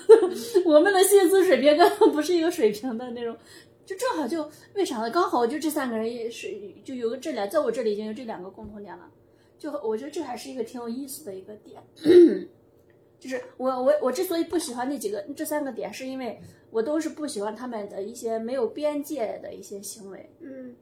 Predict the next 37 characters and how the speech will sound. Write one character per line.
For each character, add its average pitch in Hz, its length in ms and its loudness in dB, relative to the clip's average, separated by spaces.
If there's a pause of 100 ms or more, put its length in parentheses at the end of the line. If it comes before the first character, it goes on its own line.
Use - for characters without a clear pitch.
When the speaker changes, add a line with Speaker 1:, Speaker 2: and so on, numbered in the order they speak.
(100)
Speaker 1:
就 202 120 -18
是 190 180 -18
冒 240 300 -4
犯 214 200 -8
到 185 80 -14
别 - 180 -20
人， - 100 -20 (140)
用 269 220 -2
我 190 120 2
们 202 220 -4
的 180 220 -8
话 196 220 -8
来 185 80 -10
标 220 200 -4
准 196 120 -12
来 185 100 -14
说， 208 100 -16
不 214 100 -12
太 262 160 -8
讲 226 280 -6
礼 208 60 -10
貌。 202 200 -8 (120)
我 185 120 -14
是 208 180 -12
曾 208 200 -16
经 202 220 -14
就 208 80 -18 (200)
因 220 160 -10
为 226 60 -10
那 240 100 -10
些 214 140 -6
点 180 200 -12
不 - 80 -18
太 214 120 -16
喜 208 160 -16
欢 202 260 -20
的。 214 80 -18